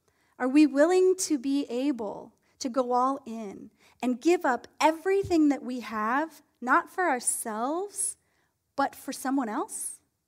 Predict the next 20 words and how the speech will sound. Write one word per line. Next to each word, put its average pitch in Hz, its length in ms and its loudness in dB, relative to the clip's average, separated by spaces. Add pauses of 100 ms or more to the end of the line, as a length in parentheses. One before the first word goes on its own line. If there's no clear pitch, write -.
(640)
Like, 330 160 -4
what 349 180 6
if 523 180 4 (500)
you 339 140 6
go 330 220 4
through 339 180 -6
all 269 240 -2
of 247 100 -8
this 277 300 -2
and 254 120 -8
you 294 140 -2
don't 294 180 -4
ever 262 220 -10
see 285 260 -8
the 285 120 -8
blessings, 196 840 -16 (1300)
but 262 640 -4 (260)
someone 285 760 -2
else 202 280 -10
does? 214 640 -12